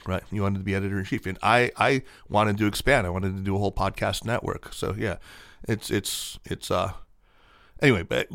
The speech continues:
I wanna get back to, you know, my question about the China project. About, you know, you said regrets, right? I mean, what, what do you wish you had done differently? But also, what are you especially proud of having done?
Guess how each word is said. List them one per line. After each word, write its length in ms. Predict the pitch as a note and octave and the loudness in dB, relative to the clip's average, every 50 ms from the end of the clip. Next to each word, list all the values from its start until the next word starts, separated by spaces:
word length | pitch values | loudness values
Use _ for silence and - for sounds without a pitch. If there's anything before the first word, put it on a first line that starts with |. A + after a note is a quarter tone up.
| D#3 - | -4 2
I 100 | - F#3 | 6 8
wanna 180 | F#3 F#3 F3+ F3 | 8 8 8 8
get 140 | D#3+ C#3+ | 6 6
back 200 | - A#2+ A#2 - | 6 4 4 4
to, 180 | - A2 G2 - | 2 0 0 0
you 60 | A2 A2 | 0 -2
know, 140 | G2+ F#2+ | 0 0
my 140 | G2 G#2 G2 | 2 0 0
question 360 | - - G#2+ G#2 - - A2+ | 2 2 2 2 2 -2 -2
about 180 | G2+ F#2+ F2+ - | 0 0 0 -2
the 80 | - F#2 | -4 -6
China 260 | - G2+ G#2 G2 G2 | -4 -4 -2 -2 -2
project. 400 | A2 F#2 F#2 F2+ F#2 F2+ - - _ _ _ _ _ _ _ | -2 -2 -2 -2 -4 -6 -8 -10 _ _ _ _ _ _ _
About, 280 | - G#2 G#2+ - - - - - _ - | -2 0 0 0 -2 -6 -14 -18 _ 0
you 80 | - A#2+ | 2 4
know, 60 | A2 | 4
you 80 | A2+ | 4
said 240 | A2+ - B2 G#2+ G#2 - | 6 6 4 2 2 0
regrets, 520 | G#2+ G2+ F#2+ G#2 A2+ A2 F#2 - - - - | -2 -4 0 2 4 2 2 2 -2 -4 0
right? 220 | G#2 G2+ G2 F2 - - | 0 2 0 0 -2 -6
I 60 | G2+ | -6
mean, 160 | G#2 G#2 G#2 G#2+ | -6 -6 -4 0
what, 240 | A#2+ B2+ C#3+ B2 - | 4 6 6 8 8
what 140 | D#3 D#3+ E3 | 6 6 6
do 60 | E3+ | 4
you 100 | D3 C3 | 4 4
wish 220 | B2 A#2 - - | 2 2 2 0
you 100 | A2 A2 | 0 2
had 140 | G#2+ G2+ G#2 | 2 2 2
done 160 | - F#2+ F#2 | 0 0 0
differently? 360 | F#2 G#2 G2 G#2+ F#2+ G2+ G2+ | 0 -2 -2 -2 -2 -2 -2
But 280 | G2 - A#2+ A#2+ - - | 0 2 2 2 2 2
also, 340 | - - A#2 C3 B2+ - B2+ | -2 -2 0 0 2 2 0
what 220 | A2 G#2+ A#2+ B2+ C3+ | 4 4 4 4 4
are 40 | |
you 340 | C3+ B2+ A#2+ A#2+ A2+ A2 G#2+ | 2 2 2 2 2 2 0
especially 580 | G2 - - - G#2 - - G#2+ G2 F#2 F2+ - - - _ - | -2 -2 0 0 0 0 0 -2 -2 -2 -2 -6 -10 -18 _ -2
proud 220 | - G2+ G2+ F#2+ | 2 2 2 2
of 100 | F#2 F2 | 2 -2
having 260 | F2 F2 E2+ F2 E2+ | -4 -4 -4 -4 -6
done? 260 | E2 E2 E2 E2 F2 | -4 -4 -6 -6 -6